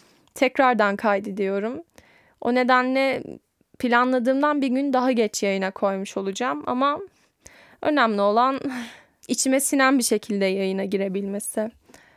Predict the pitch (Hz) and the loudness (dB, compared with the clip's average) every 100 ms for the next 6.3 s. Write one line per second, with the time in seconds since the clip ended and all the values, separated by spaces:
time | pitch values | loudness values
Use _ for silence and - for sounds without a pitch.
0 | _ - 233 240 247 262 277 240 247 240 | _ -2 2 4 4 2 -2 2 2 2
1 | 262 226 - 247 233 - 208 196 196 202 | 0 -2 0 -2 -2 -4 -4 -2 -4 -6
2 | - 196 - - - 269 - 254 - 269 | -6 -6 -8 -6 -4 -2 0 -2 0 0
3 | 262 262 - 294 - 214 214 254 262 254 | 0 -2 -4 -4 0 0 0 0 2 2
4 | - 240 - 269 - 254 - 208 202 208 | 0 -6 -4 -2 0 -2 0 0 2 -2
5 | - _ _ _ _ _ 320 339 392 359 | -6 _ _ _ _ _ -2 4 4 6
6 | - 403 359 | 4 2 2